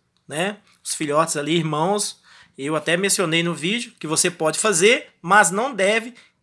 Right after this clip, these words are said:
se, e, é, se estender esse tipo de acasalamento por várias posturas, né? No caso do, de irmãos com irmãs ali, faça ali, é, de, de, de, de cada casal ali, umas duas, três posturas daquele,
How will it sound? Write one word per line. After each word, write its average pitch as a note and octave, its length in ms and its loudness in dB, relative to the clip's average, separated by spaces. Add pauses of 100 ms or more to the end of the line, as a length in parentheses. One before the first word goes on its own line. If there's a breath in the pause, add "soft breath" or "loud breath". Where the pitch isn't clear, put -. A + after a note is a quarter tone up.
(300)
se, - 500 0
e, G#3+ 220 -2
é, F3 240 6
se A#3 140 0
estender A3 580 4
esse G#3 280 2
tipo C#4 280 -2
de F#3+ 80 0
acasalamento F#3+ 680 2
por G#3+ 260 -4
várias G#3 600 2 (220 soft breath)
posturas, G#3+ 720 -6 (880)
né? F3 260 0
No D#3+ 140 -6
caso D#3 320 4
do, D3+ 180 -6
de C#3 140 -6
irmãos D3 340 -8
com D#3 140 -6
irmãs C#3+ 340 -6
ali, D3+ 380 -4 (460 soft breath)
faça G#3+ 400 4
ali, G3+ 340 -4 (320 soft breath)
é, C#3 600 -8
de, B2 200 -14
de, C3 220 -12
de, C3 180 -14
de C3 120 -10
cada F3 280 0
casal D3 520 2
ali, C3+ 180 -8
umas F#3+ 240 -4
duas, G3+ 220 -8
três F3 200 -4
posturas D#3+ 400 -4
daquele, C#3+ 400 -6